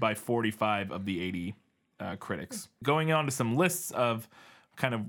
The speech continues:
where Goodfellas has fallen in history of film since then, it's ranked number ninety-two on the A F I's one hundred Years, one hundred Movies,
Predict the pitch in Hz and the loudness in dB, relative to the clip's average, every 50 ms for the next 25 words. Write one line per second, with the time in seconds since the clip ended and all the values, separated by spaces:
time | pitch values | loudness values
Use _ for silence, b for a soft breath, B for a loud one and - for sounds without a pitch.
0 | - - - 156 127 131 131 135 127 131 135 127 120 - 139 127 123 120 - 123 | -10 -12 -8 -2 0 2 2 2 2 2 0 2 2 2 2 2 2 0 -2 -4
1 | - - 131 123 120 113 110 107 110 123 170 165 165 - - 135 123 117 110 - | -2 0 0 2 2 2 2 2 4 4 4 4 2 0 0 2 2 2 0 0
2 | - 117 113 110 110 113 - 202 233 220 - - 127 123 123 123 127 131 B B | 0 0 0 0 0 2 4 4 4 4 2 0 0 2 2 0 -2 -2 B B
3 | B B B B - 123 - 139 151 160 156 135 131 123 131 156 190 208 214 202 | B B B B -2 -2 2 4 4 4 4 2 0 2 4 4 4 6 4 4
4 | 180 185 185 190 175 180 170 165 - - 180 185 196 190 175 151 135 127 120 127 | 4 4 4 4 2 2 0 0 2 4 4 6 6 6 4 4 2 2 2 2
5 | 135 143 143 135 - 139 131 131 135 120 110 110 123 135 131 131 135 131 127 120 | 2 2 2 4 6 6 6 6 4 2 2 2 4 4 6 6 6 4 4 2
6 | 117 120 123 120 110 110 123 117 113 110 123 113 104 98 107 117 131 131 139 135 | 2 2 2 2 0 0 -2 0 2 2 2 2 0 2 2 2 2 2 2 2
7 | 131 123 - - | 2 0 -2 -4